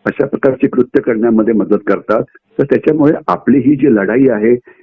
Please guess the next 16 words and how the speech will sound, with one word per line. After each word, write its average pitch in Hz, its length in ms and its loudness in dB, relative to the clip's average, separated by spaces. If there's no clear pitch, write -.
पाकिस्तान, 120 500 -2
चीनच्या 120 420 2
विरोधात, 110 420 0
दहशतवादाच्या 110 720 0
विरोधात, 110 360 0
ही - 280 0
अनेक 147 400 2
दिवस, 135 280 2
अनेक 131 360 0
वर्ष 98 380 0
चालणार 113 600 0
आहे. 117 160 2
आपण 123 360 0
न 104 140 2
घाबरता 117 560 -2
अत्यंत 139 540 0